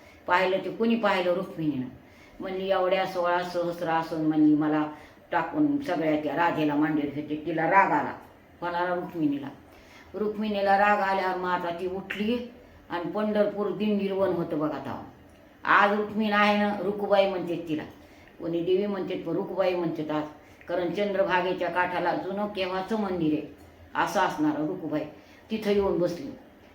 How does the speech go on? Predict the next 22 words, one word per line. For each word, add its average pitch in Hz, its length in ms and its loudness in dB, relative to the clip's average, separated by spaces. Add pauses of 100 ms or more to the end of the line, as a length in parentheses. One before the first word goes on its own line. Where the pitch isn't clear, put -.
बसली 208 360 -2
आता, 190 600 2
तिथं 196 200 -4
येऊन 185 240 -2
बसल्या 175 380 -2
तिनं. 170 300 -2 (440)
मग 180 100 -2
आता 180 260 0
देव 190 200 0
हुडकायला 185 420 0
लागले, 170 220 0
इकडं 170 360 -2
तिकडं, 165 320 -6
कुठं 165 260 -6
गेली, 151 260 0
कुठं 160 280 -4
गेली, 151 240 2
कुठं 151 240 -6
गेली, 147 260 -2
असं 190 200 -6
पाहिलं 190 400 2
देवाने. 160 400 -2